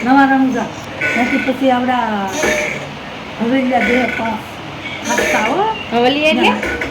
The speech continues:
Speaker 1: નદી કે ઈ જમવા આવે ને રામાપીર, ત્યાં બધાય, બધાય જમવા આવે રામાપીરનું મંદિર. ત્યાં બધાય જમવા આવે. પાંચ મુસલમાનો આવે. નવ મુસલમાનો આવે જમવા. ઝાડવાની નીચે આમ બધા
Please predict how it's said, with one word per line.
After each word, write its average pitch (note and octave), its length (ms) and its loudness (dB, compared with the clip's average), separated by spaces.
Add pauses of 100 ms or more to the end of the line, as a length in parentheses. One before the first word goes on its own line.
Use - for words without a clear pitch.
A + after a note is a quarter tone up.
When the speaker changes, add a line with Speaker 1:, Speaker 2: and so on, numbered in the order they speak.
(1500)
Speaker 1:
નદી G#3+ 280 2
કે C#4+ 160 -2
ઈ A3+ 400 0
જમવા C4+ 360 4
આવે F4+ 120 0
ને E4+ 200 -2
રામાપીર, A#3+ 520 -2 (460)
ત્યાં A3+ 460 0
બધાય, B3 320 4 (320)
બધાય C#4+ 300 4
જમવા C4+ 300 6
આવે A3+ 180 0
રામાપીરનું A3+ 460 -2
મંદિર. A3+ 500 0 (160)
ત્યાં A#3 120 -2
બધાય C4+ 200 4
જમવા A#3+ 300 2
આવે. - 460 -2
પાંચ C4 240 2
મુસલમાનો C4+ 520 4
આવે. G3 140 -2 (1040)
નવ D4+ 280 6
મુસલમાનો C4+ 460 0
આવે - 280 -2 (640)
જમવા. B3+ 300 4 (800)
ઝાડવાની B3 360 2
નીચે A#3+ 280 0
આમ A3+ 120 2
બધા A3 240 2